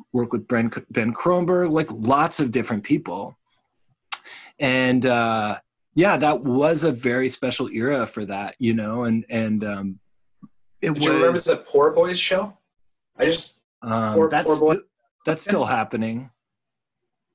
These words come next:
Speaker 2: There was the other one down on College, but the one on Clinton had a, had a kinda just, but, like, Hannibal, uh, Buress dropped by and just did a set.
Speaker 1: <laughs>
Speaker 2: It was like, it was kinda like stuff like that,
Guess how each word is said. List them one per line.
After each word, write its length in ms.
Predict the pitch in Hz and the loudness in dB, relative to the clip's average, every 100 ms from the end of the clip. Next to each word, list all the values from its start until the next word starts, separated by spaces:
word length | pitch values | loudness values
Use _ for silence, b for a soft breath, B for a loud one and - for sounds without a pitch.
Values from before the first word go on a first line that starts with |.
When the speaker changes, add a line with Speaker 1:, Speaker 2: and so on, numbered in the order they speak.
| - | 2
Speaker 2:
There 100 | 175 | 4
was 180 | 165 143 | 2 2
the 160 | 151 | 2
other 200 | 156 160 | 4 4
one 220 | 143 131 | 2 0
down 180 | 117 131 | 2 0
on 100 | 120 | -2
College, 420 | - 131 120 - | 0 2 2 -2
but 120 | - - | -10 -6
the 60 | |
one 140 | 123 123 | -4 -4
on 100 | 113 | -6
Clinton 420 | - 131 127 110 | -6 -4 -2 -4
had 260 | - 107 - | -6 -12 -8
a, 300 | 104 98 - - | -8 -10 -14 -16
had 140 | 110 107 | -14 -14
a 440 | 104 95 92 92 - - | -14 -18 -20 -20 -20 -20
kinda 420 | 113 107 107 101 _ _ _ _ _ _ _ | -20 -18 -20 -20 _ _ _ _ _ _ _
just, 260 | 139 127 - | -6 -4 0
but, 160 | 139 | 2
like, 420 | 139 131 127 127 - - | 2 2 0 -4 -10 -6
Hannibal, 720 | - 160 165 147 135 - - _ 120 | 0 2 2 2 0 -4 -12 _ -6
uh, 220 | 120 107 | -4 -4
Buress 580 | 101 147 165 160 - - - | 2 4 4 2 -10 -16 -2
dropped 300 | 151 143 127 | 2 2 2
by 340 | 131 135 143 147 | 0 2 2 0
and 100 | 135 | 0
just 140 | 135 | 0
did 100 | - | -2
a 60 | 127 | 0
set. 360 | 120 139 - - | 0 0 -4 -10
Speaker 1:
<laughs> 140 | _ | _
Speaker 2:
It 280 | - _ - 190 | -20 _ -6 -6
was 120 | 185 - | -4 -2
like, 120 | 165 - B | -2 -2 B
it 60 | 170 | -2
was 100 | 175 | 2
kinda 180 | 269 | 4
like 120 | 269 196 | 2 0
stuff 260 | - 220 | -2 0
like 140 | 196 - | 0 2
that, 360 | 170 156 - | 4 2 -2